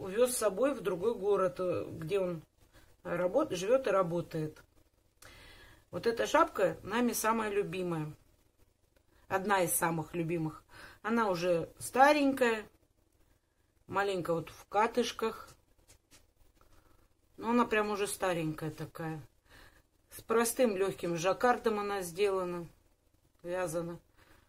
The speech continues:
Какой безобразный сзади рис-, этот шов получился. Ну ладно.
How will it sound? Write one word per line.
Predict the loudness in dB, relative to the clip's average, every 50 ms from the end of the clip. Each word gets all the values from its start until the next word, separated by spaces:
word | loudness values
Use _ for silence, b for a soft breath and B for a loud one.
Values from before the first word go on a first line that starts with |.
| b _ _
Какой | -10 -8 -6 -4 -4
безобразный | -4 -4 -4 -4 -2 -2 -2 -2 -2 -2 -4 -4 -4 -6 -6
сзади | -4 -6 -6 -6 -6
рис-, | -6 -6 -6 -8 -10
этот | -10 -12 -12 -10 -10 -12 -12
шов | -8 -8 -8 -8 -8 -10
получился. | -10 -8 -8 -8 -10 -12 -12 -12 -12 -12 -14 -16 -18 -20 _ _ _ -20 -20 -20 _ _ _ B B B B B B B B _ _
Ну | -2 -2 -2 -2 -2
ладно. | -4 -4 -4 -2 -2 -4 -4 -4 -6